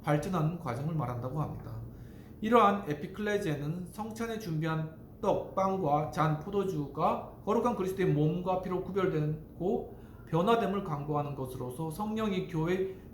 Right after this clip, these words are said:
회중 위에 임하는 것이 아니라 물질인 떡과 포도주 재료 위에 임하시기를 기도하게 됩니다. 이것은 로마 카톨릭 교회가 후에 성찬을 화채설로 교류하는 방향으로 가게 된 첫 출발이라고 봅니다. 이게 에피클레제,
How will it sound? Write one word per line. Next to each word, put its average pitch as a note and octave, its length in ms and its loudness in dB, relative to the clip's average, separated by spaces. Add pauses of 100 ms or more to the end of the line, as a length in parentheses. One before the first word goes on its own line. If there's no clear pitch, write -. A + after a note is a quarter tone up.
회중 A3+ 300 0
위에 F#3+ 220 4
임하는 D3 500 2
것이 D3 240 -4
아니라 B2 300 -2
물질인 G#3+ 720 -4
떡과 A#3 320 -2
포도주 A3+ 340 0
재료 C#3+ 220 4
위에 F#3+ 200 4
임하시기를 D3+ 800 0 (340)
기도하게 E3+ 440 4
됩니다. A#2+ 280 -4
이것은 E3+ 800 -2
로마 E3+ 320 2
카톨릭 A3 380 -4
교회가 D3+ 180 2
후에 F#3 600 -2 (240)
성찬을 A#3 480 -2
화채설로 G#3+ 640 0
교류하는 D#3 480 2
방향으로 C#3+ 380 -2
가게 C#3+ 180 -2
된 C#3 200 -6
첫 - 260 -8
출발이라고 F#3+ 460 -2
봅니다. C3+ 260 -6
이게 D3+ 200 -6
에피클레제, F#3+ 840 -2